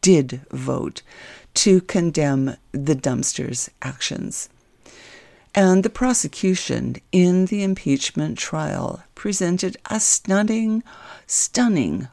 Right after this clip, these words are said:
overview of the heinous acts associated with the insurrection in Washington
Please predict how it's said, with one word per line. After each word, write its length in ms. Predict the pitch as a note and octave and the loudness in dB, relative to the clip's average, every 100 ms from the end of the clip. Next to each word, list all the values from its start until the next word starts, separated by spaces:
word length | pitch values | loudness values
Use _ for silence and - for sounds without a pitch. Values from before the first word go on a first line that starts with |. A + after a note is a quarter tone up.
| _ - | _ 0
overview 680 | B3 G#3 C3+ B2 - - - _ | 4 4 0 -4 -6 -6 -8 _
of 200 | E3 C3+ | -2 0
the 120 | C#3 | -4
heinous 640 | D3 - G3 G#3 G3+ F#3+ - - | -4 -2 0 0 -4 -4 -6 -8
acts 480 | - C#3 - - - - - - - _ | -10 -10 -6 -6 -6 -10 -20 -20 -20 _
associated 920 | F#3 - - G3 F#3 - D3 C3 B2 D3 | 0 0 0 2 2 0 -2 -4 -4 0
with 240 | E3+ F#3 | 0 2
the 140 | B2+ - | -4 -4
insurrection 640 | C3 C3+ C#3+ C3+ - D3 | -4 -4 -8 -10 -8 -6
in 100 | D#3 | -4
Washington 640 | F3+ A#3+ G#3+ D#3 D3+ C#3+ | 0 0 0 -4 -4 -6